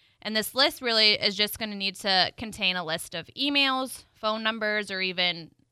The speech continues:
zip codes and full names. And so once we have that list from you, we're able to upload that list and find those individuals on Facebook and Instagram and serve them those ads to try and get them back to your business this summer.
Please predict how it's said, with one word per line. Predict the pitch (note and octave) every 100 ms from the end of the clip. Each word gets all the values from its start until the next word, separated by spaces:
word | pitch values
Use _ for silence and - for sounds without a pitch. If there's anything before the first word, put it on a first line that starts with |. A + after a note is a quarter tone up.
| F#3
zip | F3 F3+
codes | - B3 B3+ G#3+
and | G3+ F3+
full | G#3 F#3
names. | E3 D#3+ G3 D4+ - _ _ _ _ -
And | G3 G3 F#3 F3+
so | A3
once | G#3+ G#3
we | A3
have | G#3+ F#3+
that | F#3 -
list | F#3 -
from | G3
you, | A#3+ C#4+ G#3+ G#3 A#3 _ _ _ _ _ - -
we're | A3+
able | G#3+ G#3 G3+ G3
to | G#3+ -
upload | G#3 G3+ F#3+ F3+
that | D#3+ -
list | D#3+ E3 - - - _ _ -
and | G3+ G3+
find | A3 G#3 G#3
those | G#3
individuals | - G#3 F#3 F#3 F#3+ F#3 E3+ E3 E3+ - -
on | F#3+ F3
Facebook | F3+ F#3 E3 - E3
and | F3
Instagram | E3+ F#3 B3 B3+ C#4+ C4+
and | A3
serve | - G3
them | F3+ F#3
those | F3+ F3 -
ads | A3+ G3+ F#3+
to | G3+
try | - F#3
and | F#3
get | F3 -
them | F3+ F3 F3+ -
back | F3+ F#3 F3 -
to | - F#3
your | F3
business | E3 - D#3 D#3
this | - D3+
summer. | - - E2